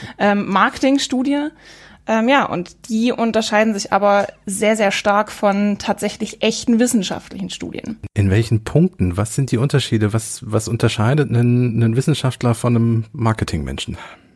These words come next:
Speaker 1: Na, zum Ersten schon mal allein für die Motivation. Ähm, also in der Wissenschaft hast du meistens eine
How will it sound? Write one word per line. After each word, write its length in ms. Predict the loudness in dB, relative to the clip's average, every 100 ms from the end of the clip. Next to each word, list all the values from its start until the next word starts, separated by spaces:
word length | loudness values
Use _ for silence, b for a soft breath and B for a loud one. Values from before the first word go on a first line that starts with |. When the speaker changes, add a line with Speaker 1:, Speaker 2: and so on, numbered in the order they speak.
| _
Speaker 1:
Na, 200 | 2 2
zum 160 | 2 0
Ersten 320 | 0 0 -2
schon 140 | 0 0
mal 120 | 2
allein 580 | 2 2 2 0 -2 -6
für 180 | -6
die 60 | -2
Motivation. 800 | 0 0 -2 -4 -4 -2 -2 -2 -6 -10
Ähm, 220 | -6 -2
also 280 | -2 -2 -2
in 140 | -2
der 140 | -2 0
Wissenschaft 480 | -2 0 -2 -2
hast 100 | -6
du 60 | -2
meistens 340 | 0 -2 -2
eine 280 | 0 0 -2